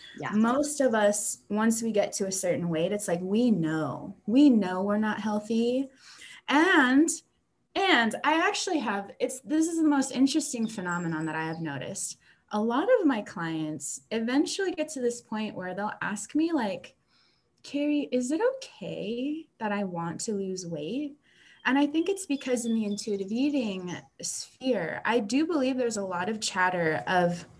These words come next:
Speaker 2: some of, some, not all, but some of the, um,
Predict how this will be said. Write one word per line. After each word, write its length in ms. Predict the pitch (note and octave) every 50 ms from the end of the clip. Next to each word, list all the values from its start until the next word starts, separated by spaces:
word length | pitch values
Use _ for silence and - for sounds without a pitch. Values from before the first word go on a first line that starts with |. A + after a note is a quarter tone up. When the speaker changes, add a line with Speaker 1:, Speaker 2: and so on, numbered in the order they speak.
| - - - - _ _ _ _ _ _ _ - - - -
Speaker 2:
some 340 | - - - C#4+ D4 D#4 F4+
of, 220 | F#4+ F#4 D4 -
some, 720 | - - - - - D4+ D#4+ F4 F4+ E4+ D4+ C4 C4 -
not 180 | - C#4 E4+ F4
all, 240 | D4+ B3 A3 G3+ F#3
but 160 | F#3+ - -
some 460 | - - - - C4 C4 C#4+ C#4 C4+ C4 -
of 380 | F#3 F3+ F3+ F3 F3 F3 F3+ - - - - - - - - -
the, 640 | F#3 G3+ G3 F#3+ F#3 F3 E3+ E3+ E3 D#3+ D#3+ D#3+ - - - - - - _ _ _ _ _ -
um, 340 | G3 F3 E3 D#3 C#3+ C#3